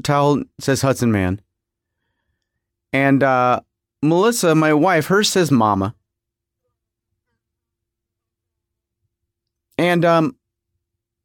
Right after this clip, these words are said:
my daughter says Peach. Now, I'm not even sure I should tell you why it says Peach, but it says Peach. It's, oh, I'm not, okay, I'll admit it. It says Peach because my six-year-old daughter has a perfect,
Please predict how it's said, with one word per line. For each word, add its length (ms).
my 140
daughter 360
says 380
Peach. 560
Now, 300
I'm 100
not 140
even 160
sure 160
I 40
should 180
tell 180
you 360
why 200
it 100
says 200
Peach, 340
but 120
it 100
says 180
Peach. 320
It's, 140
oh, 180
I'm 160
not, 160
okay, 180
I'll 120
admit 240
it. 100
It 120
says 180
Peach 260
because 300
my 340
six-year-old 480
daughter 340
has 240
a 60
perfect, 440